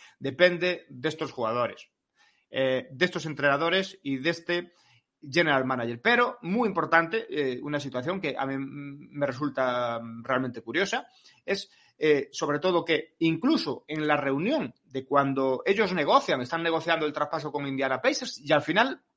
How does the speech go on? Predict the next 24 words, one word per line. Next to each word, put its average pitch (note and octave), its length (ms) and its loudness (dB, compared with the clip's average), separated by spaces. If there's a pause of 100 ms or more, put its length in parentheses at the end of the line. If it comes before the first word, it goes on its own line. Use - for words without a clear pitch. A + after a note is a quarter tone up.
(140)
no F#3+ 260 2
sé F#3+ 160 2
quién D3+ 140 0
dice D3 220 -2
que E3+ 60 -2
no, C4 260 6
pero D3+ 180 4
alguien D3+ 320 10
dice B2 220 -4
que A2 100 -10
no, G2+ 160 -14
¿no? A3+ 160 -12 (220)
Alguien F3 260 2
de E3 80 2
la D#3 100 6
gerencia F#3 400 2
dice C3 220 -4
que A#2+ 100 -10
no. G#2 120 -10
Es A#2+ 80 -8
decir, C3 320 -6 (340)
eh, D3 180 0
la E3 200 10
negociación D#3 720 0